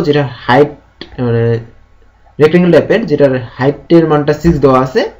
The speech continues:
এবং ওয়াইডের মানটা সেভেন দেওয়া আছে। এটা এলিয়া সেটার উপর অ্যাসাইন হয়ে গেল। অ্যাসাইন হয়ে যাওয়ার সঙ্গে সঙ্গে কি হলো, এই অবি-, অবজেক্টটার, এই ওবিজের এর হাইটটা হয়ে গেল এই হাইট,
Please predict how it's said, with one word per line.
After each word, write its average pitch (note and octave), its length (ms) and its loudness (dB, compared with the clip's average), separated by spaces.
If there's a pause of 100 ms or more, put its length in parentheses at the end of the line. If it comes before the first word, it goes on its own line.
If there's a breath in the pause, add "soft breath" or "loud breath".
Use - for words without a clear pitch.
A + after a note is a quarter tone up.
(200)
এবং B2+ 180 -2
ওয়াইডের C3+ 260 2
মানটা D3+ 220 -2
সেভেন B2 220 0
দেওয়া F2+ 180 -8
আছে। - 140 -18 (540)
এটা - 180 0
এলিয়া G3+ 240 6
সেটার F#3 260 4
উপর F3+ 140 0
অ্যাসাইন D3+ 260 2
হয়ে A2+ 140 -2
গেল। G#2+ 80 -8 (300)
অ্যাসাইন F#3+ 260 -4
হয়ে G3+ 100 -2
যাওয়ার G3 160 -2
সঙ্গে F#3+ 160 -4
সঙ্গে F#3+ 180 -4
কি G3+ 100 -4
হলো, G#3 140 0 (880 soft breath)
এই B3 80 4 (320)
অবি-, D3 380 2
অবজেক্টটার, C#3+ 460 0 (1160)
এই D3+ 60 2 (100)
ওবিজের E3 440 2 (1400)
এর G#3 180 4
হাইটটা E3+ 280 2
হয়ে F3+ 120 2
গেল F#3 100 4 (640)
এই C#3+ 160 2
হাইট, D#3 220 0